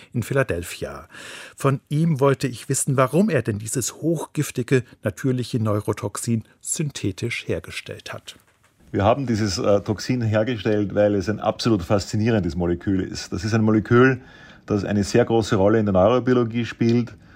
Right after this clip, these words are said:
Speaker 2: äh, nach wie vor in dieser Form, in der ursprünglichen Form eingesetzt wird in der Neurobiologie, um Aktionspotenziale zu unterbinden und damit Nervenzellen zu beruhigen, äh, das Firing, das Feuern von Nervenzellen zu unterbinden.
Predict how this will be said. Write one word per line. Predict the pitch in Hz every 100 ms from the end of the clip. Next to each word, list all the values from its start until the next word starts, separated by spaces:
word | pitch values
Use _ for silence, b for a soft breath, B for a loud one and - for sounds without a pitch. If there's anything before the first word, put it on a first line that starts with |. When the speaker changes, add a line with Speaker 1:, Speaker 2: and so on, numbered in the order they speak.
| b b
Speaker 2:
äh, | - 92
nach | 90 101 117
wie | 110
vor | 110 104 113 113
in | - 107 104 104
dieser | 120 113 107
Form, | - 104 110
in | 110
der | 101
ursprünglichen | 117 113 120 98 95
Form | 104 92
eingesetzt | 90 139 101 92 78 -
wird | 87 107
in | 113
der | 98
Neurobiologie, | 92 104 101 104 98 110
um | 110
Aktionspotenziale | 101 87 113 127 123 104 95 82 82 85
zu | 85
unterbinden | 80 95 101 107 123 160
und | 101 95 104
damit | 98 95
Nervenzellen | 95 104 107 104 87 90 90 90 90
zu | - 95 87 85
beruhigen, | 101 95 143 147 196 127
äh, | 117 85 90 85
das | 92 - -
Firing, | - 92 123 107 90
das | 85 82
Feuern | - 104 113 98
von | 95
Nervenzellen | 87 90 92 - 87 95
zu | 95 -
unterbinden. | 98 92 104 - 117